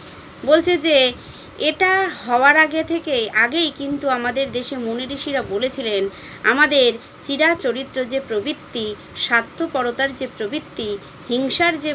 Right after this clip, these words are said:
প্রবৃত্তি, এটা দোষের নয়। আমরা এর আগের দিনও পড়ছিলাম যে আমাদের একটা প্রবৃত্তি, এটা ওটা খারাপ, কিছু খারাপ প্রবৃত্তি নিয়ে আমরা জন্মাই, হিংসা, ঈর্ষা,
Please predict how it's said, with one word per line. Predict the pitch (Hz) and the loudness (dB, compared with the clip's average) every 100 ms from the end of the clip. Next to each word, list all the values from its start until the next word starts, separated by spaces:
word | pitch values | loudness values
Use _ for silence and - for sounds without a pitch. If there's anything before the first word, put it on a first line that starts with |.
| - | -4
প্রবৃত্তি, | 233 277 - - 220 180 | -6 -6 -10 -10 -8 -2
এটা | 202 208 233 185 | -2 0 -2 0
দোষের | 202 - 214 190 | -2 -2 -4 -2
নয়। | 185 208 202 185 - - - - | 0 2 0 -2 -10 -16 -12 0
আমরা | 233 277 | 2 4
এর | 277 | 6
আগের | 269 240 269 | 6 4 0
দিনও | 320 330 330 | 0 -2 -2
পড়ছিলাম | 247 - 254 214 202 196 - - 208 226 | -8 -6 -4 0 -2 -4 -12 -14 -8 2
যে | 262 226 202 | 4 4 2
আমাদের | 214 233 247 269 | 0 0 0 0
একটা | 269 294 277 | 0 -6 -2
প্রবৃত্তি, | 277 269 330 - - 220 208 | -2 2 -2 -2 -6 -2 -2
এটা | 214 269 | 0 0
ওটা | 277 285 - | 0 -2 2
খারাপ, | 262 233 - | 2 2 -2
কিছু | 269 311 320 - | -8 -6 -6 -4
খারাপ | 233 247 262 | 0 0 0
প্রবৃত্তি | 240 220 262 311 | -6 -8 -8 -8
নিয়ে | 285 254 226 | -6 -4 -4
আমরা | 214 | -2
জন্মাই, | 202 202 202 196 185 185 - - - 254 | -4 -2 -2 -2 -4 -8 -12 -18 -10 -2
হিংসা, | 285 277 269 233 240 | 0 2 2 2 0
ঈর্ষা, | 240 - 226 | -4 -2 0